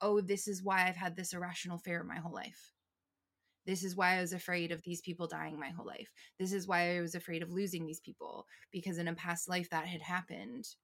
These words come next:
And when it came up, all those feelings came up with it." Um, but on the other hand, I don't think anybody has to accept a belief that they don't want to. So if something like that comes up in a session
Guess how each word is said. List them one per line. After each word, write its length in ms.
And 160
when 120
it 100
came 260
up, 280
all 220
those 240
feelings 400
came 220
up 100
with 160
it." 180
Um, 340
but 120
on 120
the 100
other 200
hand, 600
I 40
don't 140
think 140
anybody 360
has 320
to 300
accept 400
a 60
belief 320
that 100
they 100
don't 120
want 140
to. 160
So 180
if 140
something 280
like 200
that 180
comes 220
up 160
in 80
a 40
session 600